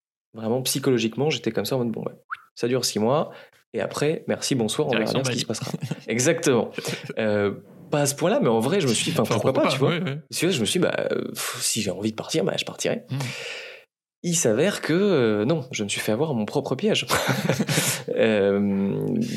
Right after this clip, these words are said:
Speaker 1: j'ai pas du tout arrêté. Alors, je suis effectivement moins strict sur certains trucs. Euh,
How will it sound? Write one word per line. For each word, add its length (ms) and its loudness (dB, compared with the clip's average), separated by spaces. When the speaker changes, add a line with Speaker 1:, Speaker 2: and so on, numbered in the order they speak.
Speaker 1:
j'ai 180 0
pas 180 0
du 320 -2
tout 220 0
arrêté. 440 0
Alors, 240 -2
je 120 0
suis 220 -2
effectivement 380 0
moins 280 2
strict 580 -4
sur 240 -8
certains 300 -2
trucs. 440 -6
Euh, 360 0